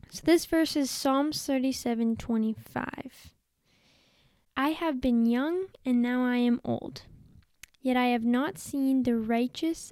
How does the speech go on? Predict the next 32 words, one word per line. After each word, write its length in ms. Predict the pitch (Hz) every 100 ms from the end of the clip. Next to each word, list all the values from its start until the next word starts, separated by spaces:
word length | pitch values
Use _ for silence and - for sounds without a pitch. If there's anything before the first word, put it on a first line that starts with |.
| -
abandoned, 880 | 240 - 233 226 220 233 - 262 - _ _ _ _ _ _
or 120 | - 247
his 220 | 262 247
descendants 920 | 254 233 - 262 247 214 240 - - -
pleading 500 | - 247 233 226 220 226
for 220 | - 233
bread." 400 | 214 - - 247 - - _ _ _ 247
God 260 | 269 285 302
stays 320 | - 302 277
the 60 | 262
same, 460 | - 247 220 214 -
yesterday, 500 | 254 262 - 294 294 285
today, 420 | - 247 254 262
forever. 720 | 262 - - 240 233 262 269 - _ _ _ _ -
He, 420 | - 294 294 320 _ -
he 260 | - 294
loves 500 | 302 262 240 247 247
us. 400 | 226 208 - - -
We 160 | 247 269
are 80 |
his 300 | 262 269 247
children. 640 | - - - 240 226 220 208
He's 200 | 247 247
gonna 220 | 254 247
take 260 | - 240 -
care 260 | - 233
of 80 | 220
us, 200 | 220 -
and 100 | 233
we 100 | 233
just 340 | 220 240 -
gotta, 340 | - 240 233